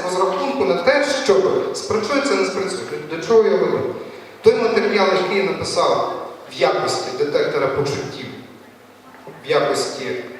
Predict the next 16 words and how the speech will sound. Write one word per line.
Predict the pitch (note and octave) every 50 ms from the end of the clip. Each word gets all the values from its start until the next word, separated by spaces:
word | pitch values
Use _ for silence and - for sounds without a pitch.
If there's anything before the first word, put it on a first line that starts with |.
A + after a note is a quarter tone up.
| - - - - - -
тренажера | - E3 E3+ - F3+ F3+ F3+ F3+ E3 D#3 C#3+
для | - - D3 C#3+ C3+
мізків, | C3 - - - C3 B2+ B2+
отримав | B2 - A#2+ A2+ A#2 C3 B2 B2+ C3 - - - - - - - -
тринадцять | D3+ D3 D3 C#3 C3 - - - - -
лайків. | F#3+ G#3 - - - - - - - - - - - - - - - - - - - - -
Той | - F3 F3
матеріал, | F3+ - - - D3 C#3+ D3 D3+ C#3+
який | C#3+ - - C#3 C#3+
я | C#3+
написав | C#3 C3 - - - - C3+ B2+ - -
в | D3
розрахунку | - F3+ F#3+ - - - B2+ - - - - - - C#3+
на | - C#3 C4+
ефект, | C#4 - - - C4 C#4+ C#4+ C#4 - - - - - - - - -
отримав | - - G3+ G#3+ - -